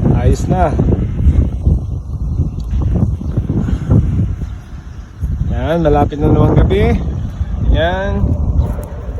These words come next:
Gawin natin, isa't kalating oras. Sakto na yung pagpalubog na po yung araw. Ayan. Ayos,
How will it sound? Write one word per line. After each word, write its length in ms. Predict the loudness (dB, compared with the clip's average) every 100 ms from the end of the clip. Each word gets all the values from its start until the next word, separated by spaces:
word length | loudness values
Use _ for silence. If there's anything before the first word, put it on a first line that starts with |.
| -8 -6 -4 -2 -2 -2
Gawin 220 | -2 0
natin, 400 | 2 4 4 4
isa't 180 | 2 2
kalating 320 | 4 4 4
oras. 320 | 4 4 2 0
Sakto 240 | -2 2
na 160 | 4 4
yung 80 |
pagpalubog 640 | 2 2 4 4 2 -2 0
na 160 | 0
po 80 | 2
yung 140 | 4 4
araw. 500 | 4 4 4 4 4
Ayan. 260 | 4 2 0 -4 -6 -4 -4 -4 -4 -4 -4 -6 -10 -10 -8 -8 -8 -8 -10 -10 -10 -10 -10 -10 -12 -12 -12 -10 -6 -4 -4 -6 -10 -10 -10 -10
Ayos, 420 | -6 -2 -2 0